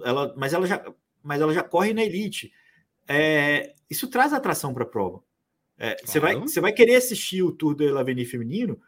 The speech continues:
Speaker 1: pra ver a briga dessas ciclistas, e, e isso é positivo. Até porque, se um Isaac Del Toro da vida do feminino consegue andar com essas meninas, é, se revela também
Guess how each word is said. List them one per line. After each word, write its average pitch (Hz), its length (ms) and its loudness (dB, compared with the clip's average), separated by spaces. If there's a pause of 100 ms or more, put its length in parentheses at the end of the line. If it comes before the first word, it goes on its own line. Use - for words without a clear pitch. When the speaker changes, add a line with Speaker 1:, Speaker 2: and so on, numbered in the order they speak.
(220)
Speaker 1:
pra 233 160 2
ver 220 140 6
a 247 80 4
briga 233 260 0
dessas 226 260 0
ciclistas, 233 680 -6
e, 151 200 -8
e 180 200 -6
isso 226 260 0
é 233 280 2
positivo. 247 760 -4 (380)
Até - 240 0
porque, 180 400 0
se - 180 -4
um 185 80 -2
Isaac 208 300 0
Del 190 140 4
Toro 175 260 2
da 143 140 0
vida 139 260 0
do 123 80 -2
feminino 127 540 -2 (240)
consegue 170 640 0
andar 127 320 0
com 123 80 -2
essas 113 180 -4
meninas, 131 580 -4 (320)
é, 180 440 0 (100)
se 226 180 0
revela 254 400 4
também 240 480 -2